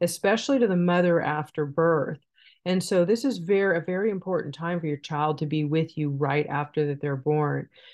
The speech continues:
So, um, oxytocin just helps our ability to bond with others. So how can we help the hypothalamus? So a few things that you can do are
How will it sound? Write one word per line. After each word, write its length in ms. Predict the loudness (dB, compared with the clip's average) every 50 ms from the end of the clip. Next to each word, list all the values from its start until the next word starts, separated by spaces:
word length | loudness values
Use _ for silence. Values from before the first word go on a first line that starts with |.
| _ _
So, 520 | _ -12 -2 2 4 6 6 6 6 4 2
um, 260 | 2 0 0 0 -2
oxytocin 840 | 0 0 0 0 0 -2 -6 -2 2 4 4 4 4 2 0 -2 0
just 340 | 0 0 0 0 -2 -8 _ _ _ _ _ _
helps 400 | -10 -4 0 0 0 0 0 -4
our 240 | -4 -2 0 2 0
ability 720 | 0 0 0 0 0 2 2 0 0 -2 -2 -4 -6 -8 _ _ _ _ _ _ -12 -6
to 200 | -2 -2 0 0
bond 640 | -2 0 2 2 4 4 4 2 0 -2 -4 -6
with 240 | -6 -4 -4 -4 -4 -2
others. 600 | 0 2 2 4 2 2 -2 -2 -6 -12 -14 -18 _ _ _ _ _ _ _ _ _ _ _ _
So 440 | -6 2 2 4 4 4 4 2 0 -4
how 400 | -10 -2 2 4 4 4 4 2
can 220 | 0 -4 -2 -2
we 140 | -2 -4 -4
help 320 | -4 -4 -4 -4 -4 -6
the 80 | -8 -8
hypothalamus? 760 | -6 -4 -6 -6 -8 -10 -6 -4 -4 -4 -4 -6 -10 -14 -8
So 320 | -4 0 2 2 0 0 -2
a 80 | -4
few 280 | -2 2 4 4 4 4
things 240 | 4 2 2 2 2
that 80 | 2
you 160 | 0 0 0 0
can 220 | -2 -2 -4 -2
do 380 | -2 0 2 2 2 2 0 0
are 360 | 0 0 2 2 2 0 -2